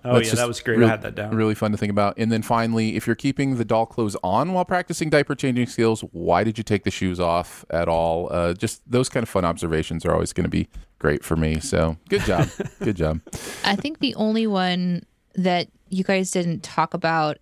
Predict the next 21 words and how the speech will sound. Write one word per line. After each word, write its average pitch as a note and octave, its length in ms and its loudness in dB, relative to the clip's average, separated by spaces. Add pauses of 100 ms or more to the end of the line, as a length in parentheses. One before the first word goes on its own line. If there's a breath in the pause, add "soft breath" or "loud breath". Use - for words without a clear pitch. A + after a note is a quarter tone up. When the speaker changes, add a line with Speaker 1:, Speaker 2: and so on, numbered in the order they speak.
Speaker 3:
is E3+ 360 0
the E3 340 0
Together F3 400 -2
One E3+ 240 -2
plus - 320 0
one E3 320 2
song F3 260 2
at F#3+ 80 2
the - 80 -8
beginning. D#3+ 560 0
It's - 240 -2
more F3 160 4
than E3+ 160 -2
two. D#3+ 400 0
And E3 80 0
then D#3 140 0
just, D#3 200 -4
like, D3+ 240 2
"It D#3+ 120 2
is D#3+ 200 0
not." C#3 360 0